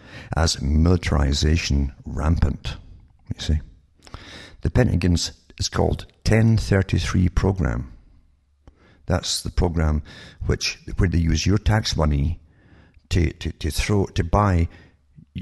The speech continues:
supposedly buy surplus military and used military gear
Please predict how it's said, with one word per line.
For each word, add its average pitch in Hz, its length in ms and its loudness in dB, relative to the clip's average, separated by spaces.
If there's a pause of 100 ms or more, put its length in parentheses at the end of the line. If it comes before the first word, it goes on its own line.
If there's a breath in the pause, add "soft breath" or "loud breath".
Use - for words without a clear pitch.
(120)
supposedly - 400 0
buy 78 460 2 (800 soft breath)
surplus - 580 0
military 90 460 2
and 82 120 4
used 95 280 2
military 90 340 2
gear - 480 -6